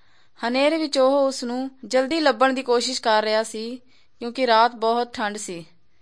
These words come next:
ਉਹ ਇੱਕ ਵਾਰੀ ਫਿਰ ਆਵਾਜ਼ ਮਾਰਦਾ ਹੈ, ਉਹ ਆਹ, ਆਹ, ਆਹ। ਉਹ ਪਹਾੜ ਦੀ ਚੋਟੀ ਉੱਤੇ ਪਹੁੰਚ ਕੇ ਰੁਕ ਜਾਂਦਾ ਹੈ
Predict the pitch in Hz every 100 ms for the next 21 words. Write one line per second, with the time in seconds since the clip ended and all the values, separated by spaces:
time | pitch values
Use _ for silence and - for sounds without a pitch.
0 | - - - 294 285 302 311 285 277 247
1 | 220 226 240 247 277 277 247 233 240 233
2 | 214 202 220 240 247 277 - - - -
3 | - 294 277 269 - - 240 269 269 -
4 | _ - 254 269 269 _ - 262 269 -
5 | _ - _ - _ - 285 311 311 269
6 | 262 269 294 277 247 240 277 262 247 226
7 | 240 247 - - 240 269 - 262 254 269
8 | 240 214 208 220 226 226 247